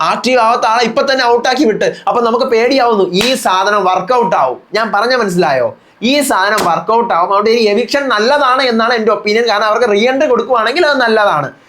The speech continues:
ഈ സിമ്പിൾ ടാസ്ക് പോലെ നിങ്ങൾക്ക് ചെയ്യാൻ വയ്യ, ഇറങ്ങിപ്പോ.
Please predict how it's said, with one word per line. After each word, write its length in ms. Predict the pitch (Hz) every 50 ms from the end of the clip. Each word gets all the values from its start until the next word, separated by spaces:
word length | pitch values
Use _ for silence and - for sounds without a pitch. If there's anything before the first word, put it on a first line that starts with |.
| - _ -
ഈ 60 | 214
സിമ്പിൾ 340 | 202 208 220 233 247 262 247
ടാസ്ക് 320 | - 214 220 233 240 -
പോലെ 180 | 247 247 240 233
നിങ്ങൾക്ക് 280 | 220 220 220 226 214
ചെയ്യാൻ 300 | 233 - 208 226 233 220
വയ്യ, 180 | 214 202 202 196
ഇറങ്ങിപ്പോ. 720 | 175 175 180 208 226 240 226 170 196 214 202 160 120 -